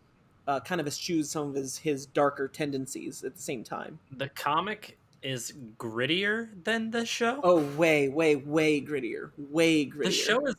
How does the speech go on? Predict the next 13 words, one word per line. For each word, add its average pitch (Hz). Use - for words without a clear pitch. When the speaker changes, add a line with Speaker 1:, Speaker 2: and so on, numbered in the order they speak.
Speaker 2:
like, 156
maximum 135
grit. 131
Speaker 1:
No. 131
So, 202
Speaker 2:
<laughs> -
Speaker 1:
so -
one, 254
I'll 202
give 208
you 208
one 170
example. 143